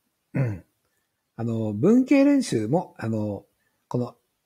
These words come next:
えー、反転授業のビデオでつく-、できることのうちの一つです。はい。で、えー、これは学習者の人数が多いときには特にこの反転授業が役に立ちます。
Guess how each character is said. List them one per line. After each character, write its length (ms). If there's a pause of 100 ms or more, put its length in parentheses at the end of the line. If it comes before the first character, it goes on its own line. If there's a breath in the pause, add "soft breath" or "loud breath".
(120)
え 160
ー、 20
反 200
転 480
授 140
業 200
の 240
ビ 160
デ 100
オ 80
で 160
つ 160
く-、 180
で 120
き 100
る 100
こ 120
と 100
の 120
う 60
ち 100
の 100
一 220
つ 120
で 120
す。 200 (480)
は 120
い。 140 (100)
で、 340 (420)
え 180
ー、 20
こ 140
れ 60
は 80
学 240
習 220
者 140
の 100
人 220
数 160
が 180
多 160
い 80
と 100
き 120
に 80
は 140
特 200
に 120
こ 120
の 80
反 140
転 180
授 200
業 140
が 240 (300 soft breath)
役 220
に 80
立 160
ち 60
ま 120
す。 160